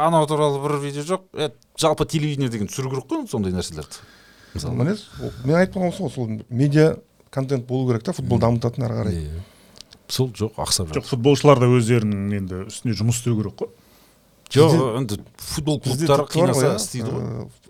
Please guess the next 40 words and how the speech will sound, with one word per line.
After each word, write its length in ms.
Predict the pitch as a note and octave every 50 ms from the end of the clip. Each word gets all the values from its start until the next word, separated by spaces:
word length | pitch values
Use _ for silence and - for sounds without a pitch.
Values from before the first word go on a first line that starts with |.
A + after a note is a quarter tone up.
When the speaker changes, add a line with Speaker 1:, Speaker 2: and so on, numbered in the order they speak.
| _ _ _ -
Speaker 2:
мысалға 440 | A#2+ A#2 - B2+ B2+ C3 C3 - - - _ _ _ -
шетелдегідей 640 | - - - - - B2+ B2 B2+ B2+ B2+ C3+ E3 - - _ _ _ _
матч 320 | - A#2 A#2+ C3 B2+ - -
бітті 300 | - B2 - _ - C#3
ма, 160 | D3+ D#3 C#3 - -
бірден 380 | A#2 C3 C3+ C3 C#3+ C#3 C3 C3 - _ _ _ _ _ _ _ _ - -
екі 220 | B2+ C3 B2+ C3+ A#2+
эксперт 320 | - - - C#3 B2 -
келіп 300 | - - C3 B2 B2 -
отырып 300 | B2+ B2 A#2+ B2+ A#2+ - -
талқылау 380 | - B2 A#2+ - B2+ B2+ B2+ C#3
керек 160 | C#3+ D3+ -
қой. 140 | - A2 G#2+
Ана 240 | A2 A2 A2 A2 G#2+
Speaker 3:
Иә. 280 | G#2+ A2 A2+ A#2+ C3+ C#3 - _ _ -
Speaker 2:
судьяның 400 | - - B2+ A#2 B2+ B2 A#2 A2+
қателері 400 | B2 A#2+ - C3 B2 B2+ A#2+ A#2+
болды 240 | A#2 B2 A#2 A#2
ма, 140 | A#2+ A#2 A2+
пенальти 400 | A#2 - A#2+ B2+ B2 A#2 A#2 A#2
болды 240 | A#2 A#2 A#2+ A#2+ B2
ма, 100 | B2+ B2
Speaker 1:
Мгм. 440 | - - - - G2+ F2+ D#2 - -
Speaker 2:
болған 240 | B2 A#2 A#2+ B2 A#2+
жоқ 100 | A#2+ A#2+ -
па, 140 | - A#2+ A2
команда 380 | - - A#2+ B2+ A#2+ A2+ A2+ - _ _
бірден 220 | - C3+ B2+ C3 A#2
ойынның 400 | A2 A#2+ C3 C3+ C3+ B2 A2+ - - - - - - - - _ _ -
бүкіл 160 | A#2+ A#2+ A2
схемасын 400 | - - - C3 B2+ A#2+ A#2 A#2+
шешіп 200 | A#2 - A#2+ A#2
тастау 160 | - - A#2+ A2
керек 140 | A2+ G2+ -
та. 80 | - D#3
Сондай 240 | - - A2+ G#2+ - - - - - - A#2
матчтың 320 | C3 C#3 - - - A#2+
алдында 400 | A#2 A#2 B2 A#2 B2 C3 E3+ F3+
және 160 | D3 B2+ A2 A#2+
кейін 400 | - - C#3 C#3 C#3 B2+ A2+